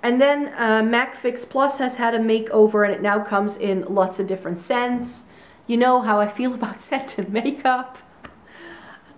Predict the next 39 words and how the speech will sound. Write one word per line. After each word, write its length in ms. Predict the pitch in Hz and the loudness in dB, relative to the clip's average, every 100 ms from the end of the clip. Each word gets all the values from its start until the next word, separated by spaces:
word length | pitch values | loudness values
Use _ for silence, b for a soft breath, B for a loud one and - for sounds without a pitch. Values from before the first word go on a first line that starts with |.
| - | -4
Ah, 680 | 381 403 381 339 302 285 208 | 2 4 4 4 2 2 0
so 180 | 220 262 | 0 2
I 160 | - 233 | 4 2
will 140 | 226 | 0
just 240 | 220 214 - | -2 -2 2
buy 220 | 185 180 | 2 2
a 100 | 175 | 0
mini 340 | 185 185 175 | 0 0 0
of 100 | 170 | -2
the 100 | 180 | -2
regular 440 | 180 185 185 151 151 | 0 -2 -4 -6 -8
Fix 300 | - - - | -12 -16 -12
Plus 360 | - - - | -10 -10 -10
when, 240 | 170 170 165 | -8 -8 -8
uh, 180 | 151 175 | -10 -10
my 140 | 156 | -10
Fix 280 | 175 185 - | -8 -10 -8
Plus 280 | - 196 - | -8 -8 -6
finally 480 | - 302 277 226 202 | -2 -2 0 2 2
runs 280 | 175 175 | 2 0
out. 280 | 165 131 - | -4 -6 -8
It 320 | - - - | -16 -20 -20
still 260 | - - 185 | -8 -2 -2
hasn't. 400 | - 143 117 120 B B B B - | -2 -8 -10 -14 B B B B -20
So, 440 | - - 165 156 | -12 -4 -2 -2
um, 340 | 151 - - - | -4 -6 -12 -14
yeah, 220 | - - - - 208 | -12 -12 -14 -14 -10
no, 260 | 185 - - | -8 -10 -14
this 200 | 180 - | -16 -16
is, 240 | 185 - | -18 -18
uh, 160 | - - | -18 -16
I 40 | - | -16
think 240 | - 214 | -10 -10
it 80 | - | -8
comes 220 | 202 190 | -8 -6
in, 100 | 185 | -6
like, 240 | 175 139 - | -8 -10 -14
strawberry 920 | - - 190 190 185 175 170 170 160 | -16 -6 -2 0 -2 -4 -4 -6 -6
and, 240 | 143 123 | -10 -14